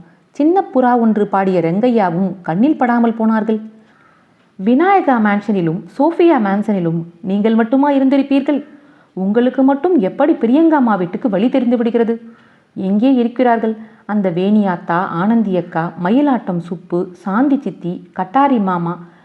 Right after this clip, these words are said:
அர்ச்சனாவின் தங்கச்சி மாதிரி இருக்கிற நித்யா, திருச்சி கேசவன், பிள்ளை குட்டிகளோடு திருப்பதி போய் மொட்டை போட்ட தலையோடு, "சின்னவண்டு நீ வாடி" என்று கொஞ்சுகிற ஜோதி, முன்னே பின்னேன்னு எதுவும் இல்லாமல் நான் நானா மட்டும்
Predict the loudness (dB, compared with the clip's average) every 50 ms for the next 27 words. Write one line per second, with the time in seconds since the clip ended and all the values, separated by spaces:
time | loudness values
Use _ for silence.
0 | _ _ -10 -10 -10 -10 -6 -2 0 2 2 2 0 0 -4 -6 -6 -8 -6 -6
1 | -6 -4 -4 -2 0 2 2 2 4 2 2 2 0 0 0 0 0 0 0 -2
2 | -2 -2 -2 -2 -2 -2 -6 -12 -20 -20 _ _ _ _ _ 2 2 2 2 2
3 | 0 -4 -4 -2 0 0 0 0 0 -2 -2 -2 -4 -4 -8 -14 -20 -20 _ _
4 | -6 -4 -2 0 0 -2 -2 -4 -6 -4 0 0 2 2 2 2 0 2 2 2
5 | 2 2 2 0 0 2 2 2 4 2 2 0 0 0 0 0 0 0 -2 -2
6 | -2 -4 -2 -2 -2 -2 -2 -2 -2 -2 -4 -6 -8 -10 -16 -20 -20 -20 _ _
7 | -2 2 2 4 4 4 2 2 0 -2 -6 -6 -4 -2 0 2 2 2 2 2
8 | 0 -2 -6 -10 -20 -20 -20 _ _ 0 2 2 2 2 0 0 0 0 0 0
9 | 0 0 -2 -2 -2 -2 -2 -2 -2 -4 -4 -6 -8 -14 -20 -20 _ _ -10 -6
10 | -4 -2 0 0 0 0 -2 -2 -2 0 2 2 2 2 2 2 2 0 2 2
11 | 2 4 4 4 2 2 0 0 0 -2 -2 -4 -6 -8 -14 -20 -20 _ -8 -4
12 | -2 0 0 0 0 -2 0 0 2 2 2 2 0 0 -2 -2 -4 -4